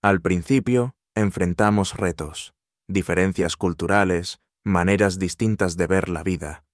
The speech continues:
y de manejar las responsabilidades, pero su fortaleza, su dedicación al hogar y su amor incondicional me motivaron a querer dar lo mejor de mí.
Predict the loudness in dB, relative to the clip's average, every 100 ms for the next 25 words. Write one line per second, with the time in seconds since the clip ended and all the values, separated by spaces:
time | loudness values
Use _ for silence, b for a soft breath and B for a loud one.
0 | _ _ _ -6 -2 0 0 -2 0 2
1 | 2 2 0 -2 -6 -4 -4 -2 -6 -6
2 | -4 -4 -4 -8 -16 -20 _ _ _ _
3 | 0 0 0 -2 -2 -4 -2 0 0 0
4 | -8 -12 _ _ -6 -2 0 0 -4 -6
5 | -2 0 0 -2 -4 0 0 -2 -12 _
6 | -6 -4 -4 -2 2 4 2 0 -2 -4
7 | -6 -6 -2 0 -2 -6 _ _ _ _
8 | -4 0 2 0 0 -2 0 0 0 -2
9 | 0 0 2 2 2 2 0 -2 -2 0
10 | 0 -2 -8 -8 -10